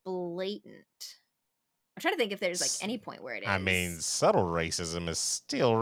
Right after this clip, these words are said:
Speaker 1: No, it
Speaker 2: racism.
Speaker 1: is. It is. But, like, I'm trying to think if there's, like, things where, like, you read it and you're like, "Oh, shit." Um, and there, I don't know, 'cause I'm trying to think how often they
Speaker 2: Mm.
Speaker 1: even mention, 'cause the Shuhan,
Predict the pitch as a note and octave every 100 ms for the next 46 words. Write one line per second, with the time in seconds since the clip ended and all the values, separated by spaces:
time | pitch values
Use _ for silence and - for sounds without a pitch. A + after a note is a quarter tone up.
0 | D3 G3 F4 F4+ E4+ F#4 F#4 A3 G3+ -
1 | B3+ C#4+ G#3+ F3 F#3 G3+ C#4+ C#4+ C4+ B3+
2 | C4 D#4 D4+ D4+ C4+ C4+ B3+ A#3+ A#3 -
3 | - _ _ - B3+ A#3+ B3 G#3 G3+ G#3
4 | F#3+ A3+ A3+ F#3 G3 F3 E3+ A#3 B3 E3+
5 | - A#3+ F#3 - _ _ _ _ _ -
6 | G3+ G3 F3+ E3+ D3+ - - C4+ D#4 D#4+
7 | D#4+ D4+ - F5+ G5 G5 G5 G5 - _
8 | _ _ - F4+ G4+ C5 D#5+ A#4+ E4 D#4
9 | D#4 F4+ E4 D#4 D4 C#4+ B3+ G#3 G3 G3
10 | A#3 G4 - C4+ G#3 F#3+ G#3 _ _ -
11 | - - D#4 - A3+ D4 - F#4+ A4 E4
12 | D4+ D4 C#4